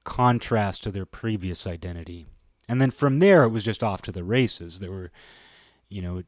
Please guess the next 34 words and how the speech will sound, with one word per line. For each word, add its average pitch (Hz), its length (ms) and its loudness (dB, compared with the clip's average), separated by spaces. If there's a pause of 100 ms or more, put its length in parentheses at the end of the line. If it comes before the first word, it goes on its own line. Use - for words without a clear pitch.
just 101 180 -8
music 117 540 4
started 113 320 0
to 101 160 0
change, 110 580 0
and, 98 240 -4
you 98 60 -10
know, 95 180 -8 (280)
you 90 160 -16
started 107 240 0
to 101 60 -4
see 104 260 -2
a, 90 200 -6
a 95 60 -10
more, 95 540 -4
a, 98 100 -6
a 113 240 0
wider 113 580 4
array 98 680 -2
of 95 420 -10 (1600)
fashion 110 800 0
based 104 340 -2
on 98 140 -4
what 98 180 -6
musicians 98 640 -6
wore, 95 600 0
and, 202 400 -4
and 175 160 -4
just, 151 420 0
there 170 80 -2
was 175 100 4
just 170 180 2
a, 139 200 0
a, 127 80 0